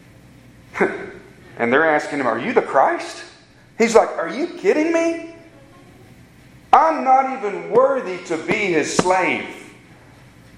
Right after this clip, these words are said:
That's the point. That's the point of that statement. "I'm not even worthy to be his slave. And you're asking me if I'm the Christ." Mm.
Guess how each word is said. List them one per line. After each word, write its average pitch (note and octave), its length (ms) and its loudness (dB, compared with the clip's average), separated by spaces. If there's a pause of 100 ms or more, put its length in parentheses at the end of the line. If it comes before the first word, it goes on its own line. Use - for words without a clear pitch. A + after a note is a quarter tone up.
(180)
That's - 240 2
the C3 80 -8
point. - 380 -4 (680)
That's - 220 4
the F3+ 80 -4
point G3+ 240 0
of C3+ 60 -2
that B2 160 0
statement. - 440 -8 (320)
"I'm C4 200 6
not G3 280 0
even C3 380 -8
worthy D3 640 0 (320)
to D#3 300 -6
be E3+ 480 -4 (180)
his C3 260 -4
slave. D3+ 960 -2 (380)
And B2+ 140 -2
you're C#3 120 4
asking D3 340 0
me A#2 40 -4
if A#2+ 80 -6
I'm A#2 140 2
the G#2 80 -4
Christ." A#2+ 480 -2 (1900)
Mm. A2+ 600 -4